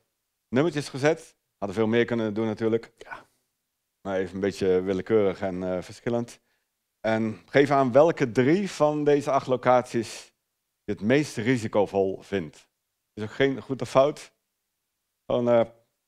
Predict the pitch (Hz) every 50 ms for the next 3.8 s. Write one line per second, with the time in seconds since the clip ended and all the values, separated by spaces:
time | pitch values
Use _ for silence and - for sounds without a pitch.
0 | _ _ - 113 104 123 120 107 120 117 117 120 123 117 113 110 107 107 107 107
1 | 104 107 104 92 - - - 95 95 80 76 78 - 101 104 110 110 110 104 104
2 | 107 101 101 101 98 98 98 95 98 _ _ _ _ _ _ _ _ _ _ _
3 | _ _ _ _ - 101 104 104 101 101 - - - - _